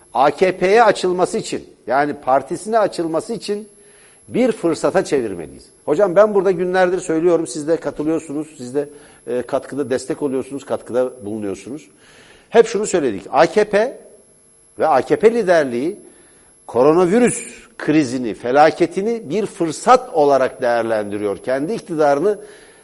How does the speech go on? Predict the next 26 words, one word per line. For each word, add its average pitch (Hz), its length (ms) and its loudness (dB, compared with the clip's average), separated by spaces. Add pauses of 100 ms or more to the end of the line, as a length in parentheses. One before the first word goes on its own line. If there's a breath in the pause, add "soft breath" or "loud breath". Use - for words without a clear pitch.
(140 loud breath)
sağlamlaştırmak 151 1120 6
için, 98 340 -10
kendi 143 320 -6
iktidarını 151 540 0
yeniden 160 440 0
üretmek 131 560 -2
için, 98 280 -12
kendi 131 320 -6
iktidarına 151 580 -2
bir 160 140 0
rıza 131 500 2
toplumdan, 131 640 0 (300 loud breath)
bir 196 120 -2
ideolojik 147 720 2
onay 139 440 4 (480)
çıkarabilmek 139 840 0
için 196 360 -6 (340 loud breath)
bir 202 180 -2
fırsat 220 500 -2
olarak 110 420 0
kullanıyor. 87 440 -8
Tıpkı 196 400 0 (300 loud breath)
on 220 260 4
beş 175 140 0
Temmuz 170 360 -2
darbesinin 147 580 0